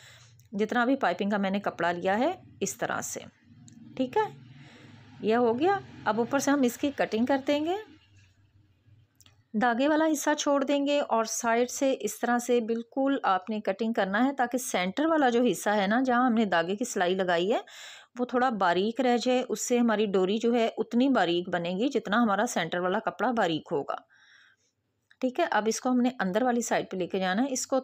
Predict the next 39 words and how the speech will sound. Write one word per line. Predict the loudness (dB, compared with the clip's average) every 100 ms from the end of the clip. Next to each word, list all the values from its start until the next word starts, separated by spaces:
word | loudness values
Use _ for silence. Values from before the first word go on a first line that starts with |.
| 0
थोड़ा | 2 2
सा | 2 0
हम | 2 0
और | 0 0 0
कटिंग | -2 -2 -2
करके | -2 -2 -2 -4
ना, | -2 -2
ये | -2
अभी | -2 -2
मुझे | -2 -2
थोड़ा | -2 0
सा | 0 -2
चौड़ा | -2 0 0
लग | 0 0
रहा | -2
है | -2 -8 -20 -20 -20 _ _ _ _ _ -2
तो | 0
हल्का | 0 0 0
सा | 0 0
हम | 0 -2
इसको | -4 -2 -2 -4 _ _ _ _ _ _ _ _ _ _
कटिंग | -4 -2 -4
कर | -2 -2
लेते | -2 -4 0
हैं | 0
यहाँ | 0 -2 0 0
से, | -2 -2 -2
ताकि | -2 -4 0
इसके | -2 0 -4
कॉर्नर्स | 0 2 2 2 0 0
जो |
हैं | 0 0
ये | -2 -4 -4
अच्छी | -6 -4 -4
तरह | 0 0
से | -2 -4
कटिंग | -4 -2
हो | -2 0
जाए। | -2